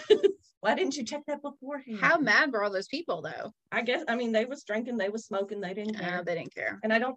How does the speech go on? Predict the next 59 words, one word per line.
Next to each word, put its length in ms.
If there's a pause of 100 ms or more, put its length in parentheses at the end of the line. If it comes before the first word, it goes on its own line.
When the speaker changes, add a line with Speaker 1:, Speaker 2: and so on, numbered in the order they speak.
Speaker 1:
I 100
don't 160
know 140
if 60
Netflix 420
was 120
a 60
thing 260
back 280
then, 320 (520)
but, 120
like, 320 (140)
Speaker 2:
I 100
think 280
back 200
then 240
Netflix 420
was 140
still 240
the 100
point 220
where 120
it 80
was, 160
like, 200 (140)
Speaker 1:
D 100
V 40
D 60
Speaker 2:
mailed 300
to 80
you 160
Speaker 1:
mails? 160
Speaker 2:
in 100
the, 140
yeah, 260 (100)
the 160
D 120
V 80
D 60
Speaker 1:
Okay. 40
Speaker 2:
mails. 400 (380)
I'm 100
pretty 200
sure. 260 (320)
Speaker 1:
Probably. 380 (920)
So 280
Speaker 2:
I 100
could 160
be 100
Speaker 1:
anyway, 80
Speaker 2:
wrong. 320
<laughs> 80
Speaker 1:
I, 160 (1000)
it's 160
been 140
a 80
long 220
time 220
ago. 340